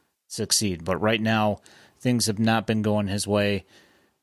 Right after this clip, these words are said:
you know, with Henser, Alberto, and, uh, Elvis Andrus playing really well, and with the money that's owed to our, uh, to the legend,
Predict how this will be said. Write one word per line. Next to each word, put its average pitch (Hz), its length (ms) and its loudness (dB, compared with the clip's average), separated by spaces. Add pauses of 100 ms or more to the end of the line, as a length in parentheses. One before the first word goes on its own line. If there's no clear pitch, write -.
(600)
you 104 120 -8
know, 95 120 0
with 92 400 -4
Henser, 107 720 0 (680)
Alberto, 107 800 2
and, 92 400 0
uh, 92 320 0 (640)
Elvis 98 300 -2
Andrus 120 440 0
playing 113 400 0
really 110 240 2
well, 104 720 0
and 92 540 -2
with 98 180 -2
the 101 80 -2
money 113 340 2
that's 123 240 0
owed 117 320 2
to 107 600 0
our, 98 580 2
uh, 98 280 0
to - 140 -4
the 107 120 0
legend, 110 640 0